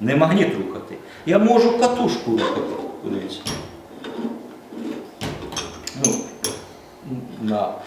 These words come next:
певному відстані, на певній відстані можу рухати катушку, і теж виникає індукційний струм. З точки зору механіки зовсім... Одинаково. Чи я магніт рухаю відносно катушки,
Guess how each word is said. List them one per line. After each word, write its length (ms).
певному 460
відстані, 400
на 80
певній 360
відстані 540
можу 280
рухати 360
катушку, 500
і 120
теж 440
виникає 600
індукційний 520
струм. 260
З 80
точки 340
зору 280
механіки 580
зовсім... 540
Одинаково. 800
Чи 140
я 180
магніт 600
рухаю 680
відносно 540
катушки, 680